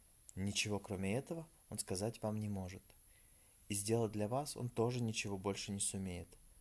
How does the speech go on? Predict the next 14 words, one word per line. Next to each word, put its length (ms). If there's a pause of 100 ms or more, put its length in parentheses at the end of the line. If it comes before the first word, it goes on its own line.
(360)
Дело 320
слишком 400
старое. 640 (960)
Рядом 320
есть 220
свободный 420
кабинет. 460 (640)
Он 100
предлагает 460
вам 160
встать 480 (300)
и 60
пойти 300
туда». 320